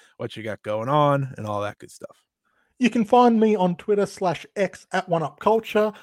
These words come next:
Speaker 2: Uh, if you wanna hear more of me, you can hear me again on the Ocean Cyclone Show with Ryan and Scott, of course. You can hear me doing Choco Cast with Window Jeff, covering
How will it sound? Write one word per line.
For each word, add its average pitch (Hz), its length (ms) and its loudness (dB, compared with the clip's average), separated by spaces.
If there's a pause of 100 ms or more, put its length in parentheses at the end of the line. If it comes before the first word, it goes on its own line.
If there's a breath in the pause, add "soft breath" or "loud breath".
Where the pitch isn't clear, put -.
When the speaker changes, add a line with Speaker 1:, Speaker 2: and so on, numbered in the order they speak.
(140 loud breath)
Speaker 2:
Uh, 147 180 -2
if 151 140 -2
you 170 80 -2
wanna 175 160 -2
hear 165 200 -6
more 160 400 0
of 156 160 -8
me, 165 360 -4
you 143 160 -6
can 139 240 -4
hear 147 320 -4
me 139 280 -6
again 180 420 0
on 151 160 -6
the 143 100 -6
Ocean 139 260 -8
Cyclone 170 400 -2
Show 156 300 0
with 143 400 -4
Ryan 131 340 -2
and 107 260 -18
Scott, - 380 -4
of 143 140 -10
course. 156 360 4 (280 loud breath)
You 143 100 -2
can 143 100 -4
hear 147 220 -2
me 139 140 -4
doing 127 280 -2
Choco 165 380 -2
Cast 147 460 -2
with 120 200 -10
Window 120 380 -6
Jeff, 147 380 -4
covering 127 340 -8